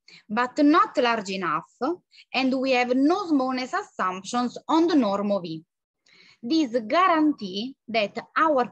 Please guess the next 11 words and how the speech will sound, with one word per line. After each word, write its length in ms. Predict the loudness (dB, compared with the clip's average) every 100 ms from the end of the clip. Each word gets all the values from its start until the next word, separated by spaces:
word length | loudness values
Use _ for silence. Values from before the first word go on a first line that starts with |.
| -2
problem 460 | 0 0 2 0 -2
still 400 | -6 -4 -4 -2
remains 460 | -4 -4 -8 -6
non-coercive 920 | -4 -4 -4 0 2 0 -4 -8 -4 -4 -4
in 160 | -2 0
order 400 | 0 -4 -4 -6 -8 -14 -4
to 100 | -2
the 100 | -2
previous 600 | 0 0 0 0 -4 0
result 680 | 0 2 0 0 0 0 0
obtaining 540 | -2 -2 -8 -8 -8